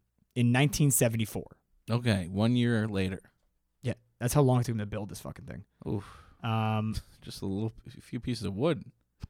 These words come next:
Speaker 1: So, while they were using the chair, they were trying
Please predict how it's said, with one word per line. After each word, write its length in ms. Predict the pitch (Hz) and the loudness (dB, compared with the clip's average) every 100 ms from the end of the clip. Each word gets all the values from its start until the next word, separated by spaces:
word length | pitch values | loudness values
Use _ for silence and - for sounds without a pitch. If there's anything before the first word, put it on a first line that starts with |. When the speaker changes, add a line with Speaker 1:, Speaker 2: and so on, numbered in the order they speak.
| - - _ _ _ _ _ _ | -12 -12 _ _ _ _ _ _
Speaker 1:
So, 440 | - 170 160 156 - _ _ _ _ - _ _ _ _ _ _ _ _ _ _ _ _ - | 2 8 8 8 2 _ _ _ _ -20 _ _ _ _ _ _ _ _ _ _ _ _ -10
while 640 | 131 151 196 220 214 214 | -2 2 4 4 4 4
they 180 | 190 165 | 4 2
were 80 | |
using 280 | 151 143 131 | 2 0 0
the 80 | 123 | -2
chair, 340 | - 123 107 | -2 0 0
they 120 | 107 107 | 0 -4
were 60 | |
trying 360 | 107 214 208 | -2 0 2